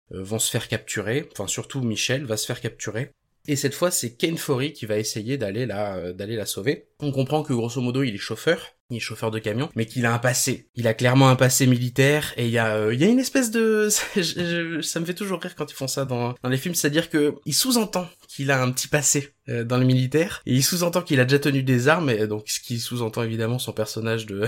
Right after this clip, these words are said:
<laughs> son personnage de zombie chez, euh, chez Romero. Et on va se retrouver là, pour le coup, dans un environnement qui est un petit peu différent, puisque certes on est au Texas, mais on est dans un Texas qui ne ressemble pas au Texas de Massacre à la tronçonneuse, en tous les cas pas du un, puisque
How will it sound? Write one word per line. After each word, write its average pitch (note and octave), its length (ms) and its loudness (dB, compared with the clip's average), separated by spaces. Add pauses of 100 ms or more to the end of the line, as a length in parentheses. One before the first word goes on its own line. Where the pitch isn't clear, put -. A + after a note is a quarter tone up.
(100)
<laughs> - 120 -6
son C#3 200 2
personnage C#3+ 600 4
de A#2 140 -2
zombie A#2+ 380 -2
chez, A2+ 280 -4
euh, G2+ 360 -4 (320)
chez - 240 0
Romero. A#2 580 2
Et G#3 140 6
on G3+ 80 6
va G#3+ 100 2
se - 100 4
retrouver A3 440 0
là, C4+ 200 -2
pour F3+ 140 -4
le D#3+ 60 -2
coup, - 160 -6
dans F#3+ 180 2
un E3 60 -2
environnement C#3+ 480 0
qui - 160 -4
est D3 40 0
un D#3 60 0
petit G#3 140 -6
peu C4+ 120 -2
différent, F#3+ 480 -4
puisque F3+ 280 -2
certes - 240 0
on G#3 100 2
est F#3 60 4
au E3 60 2
Texas, - 600 0
mais D3+ 80 2
on C#3+ 160 2
est D#3+ 80 2
dans D3 220 2
un C#3+ 40 2
Texas C#3 380 -2
qui - 100 -4
ne C#3+ 60 2
ressemble C3 400 0
pas D#4 180 -2
au B3+ 40 -4
Texas G3+ 400 -2
de D3+ 80 0
Massacre C#3+ 380 -2
à - 20 -2
la C#3 80 0
tronçonneuse, C#3 680 -2
en - 240 -10
tous C#3 100 -2
les C3+ 80 4
cas G3+ 120 -4
pas F#3 160 -2
du C#3 220 -4
un, F3 280 0
puisque - 360 0